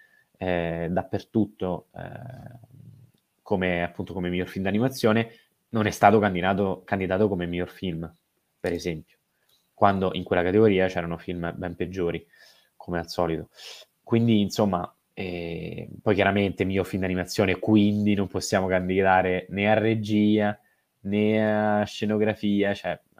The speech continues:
chiaramente, eh, a parte pochi casi, penso Up,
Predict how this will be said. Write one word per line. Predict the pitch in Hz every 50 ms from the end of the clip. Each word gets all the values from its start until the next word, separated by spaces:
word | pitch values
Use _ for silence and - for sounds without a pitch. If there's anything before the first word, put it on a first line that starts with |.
| _ _
chiaramente, | _ - 90 87 90 92 98 98 98 _ - 87 85 - _ _ _ _ _ _ _ - - - _ _
eh, | 92 92 92 92 90 85 87 - - - - _ _ _ _ _ _
a | - -
parte | - 117 110 107 - - 110
pochi | 92 110 107 101 98 104 101 92
casi, | 82 - 107 107 110 110 95 98 92
penso | 90 92 87 - - 98 90
Up, | 87 87 87 - - -